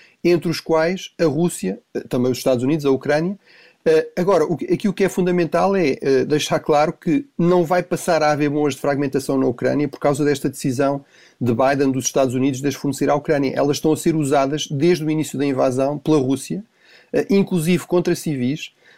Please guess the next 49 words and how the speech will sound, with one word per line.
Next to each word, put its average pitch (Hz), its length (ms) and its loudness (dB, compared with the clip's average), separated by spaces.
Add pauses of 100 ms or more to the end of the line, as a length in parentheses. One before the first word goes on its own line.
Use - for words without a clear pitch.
(120)
Eh, 135 220 4
há 156 100 0
um 151 100 2
relatório, 143 420 0
por 139 140 -4
exemplo, 135 500 -2 (420)
que 143 300 4
diz 135 200 -4
que 165 100 -2
já 147 40 4
houve 139 200 -2
mais 160 160 0
de - 80 -10
seiscentos 151 400 -4
mortes 147 260 -2
civis 139 220 -4
por - 100 -20
causa 147 300 -2
de 127 40 -4
bombas 131 280 0
de - 60 -12
fragmentação, 120 680 -2 (300)
eh, 135 60 0
eh, 123 460 -2
usados 120 400 -2
pela 120 180 0
Rússia. 120 480 -4 (320)
E, - 160 -2
portanto, 143 380 -2
o - 20 -14
que - 100 -8
vamos 151 200 -2
ter 170 200 2
é, 180 220 -2
eh, 165 320 0
agora 175 440 2
a 175 60 0
Ucrânia 170 340 0
vai 170 120 2
passar 170 320 0
a 170 40 0
ter 175 200 -2
mais 165 320 2
este 175 260 -2
meio 170 220 2
para 139 180 0
repelir 143 380 -4
a 143 40 2
invasão, 139 640 0